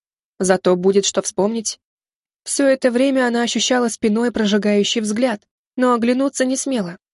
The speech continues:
Сейчас вдруг все стало неважным, и девушка эта рядом с волком, и маг.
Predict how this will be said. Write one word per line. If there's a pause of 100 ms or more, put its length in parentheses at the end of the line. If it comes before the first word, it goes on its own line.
(200)
Сейчас
вдруг
все
стало
неважным, (280)
и
девушка
эта
рядом
с
волком,
и
маг.